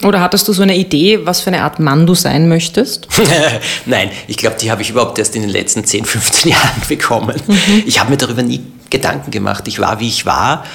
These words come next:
Speaker 2: mm, habe damit oft gekämpft, war sehr oft verunsichert, habe mich sehr oft unsicher gefühlt. Heute weiß ich, dass das was Gutes ist, so unangenehm es ist.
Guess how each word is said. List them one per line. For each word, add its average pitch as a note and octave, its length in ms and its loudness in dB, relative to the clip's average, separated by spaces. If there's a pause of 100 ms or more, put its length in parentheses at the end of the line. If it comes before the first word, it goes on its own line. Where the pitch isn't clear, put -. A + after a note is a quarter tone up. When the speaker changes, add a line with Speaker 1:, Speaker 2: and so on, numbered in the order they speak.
(400)
Speaker 2:
mm, A2 340 0
habe A2+ 180 -2
damit A#2 260 0
oft - 240 -4
gekämpft, A#2 760 -6
war G#2+ 80 0
sehr G#2 260 0
oft - 180 -8
verunsichert, B2 1080 -2
habe G2+ 160 -8
mich G#2+ 160 -4
sehr G2+ 180 -2
oft - 180 -10
unsicher A#2 500 -4
gefühlt. A2+ 560 -6 (280)
Heute G2+ 300 -2
weiß F2 300 -2
ich, A2+ 120 -4
dass G#2 140 -6
das - 180 -4
was - 180 -2
Gutes A#2 380 -4
ist, A#2 200 0
so A2+ 100 0
unangenehm G#2 720 0
es G#2 140 -4
ist. G#2+ 300 -4